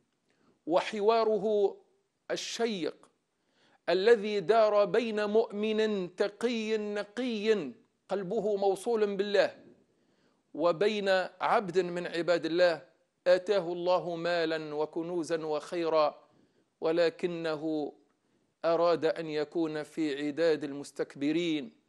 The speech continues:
والمعرضين عن الله وآياته. انتبهوا معي، فإن هذه القصة الثانية تبرز الفتنة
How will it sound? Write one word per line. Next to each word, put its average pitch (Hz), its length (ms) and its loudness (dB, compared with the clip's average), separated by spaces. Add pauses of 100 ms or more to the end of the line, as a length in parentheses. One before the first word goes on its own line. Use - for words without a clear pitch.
(460)
والمعرضين 160 1040 -2
عن 143 280 -4
الله 139 440 -4
وآياته. 139 760 -2 (1200)
انتبهوا 226 560 0
معي، 220 300 -2
فإن 208 380 -2
هذه 208 360 2
القصة - 400 -2
الثانية 220 540 0 (840)
تبرز 208 540 -2 (400)
الفتنة 190 760 -2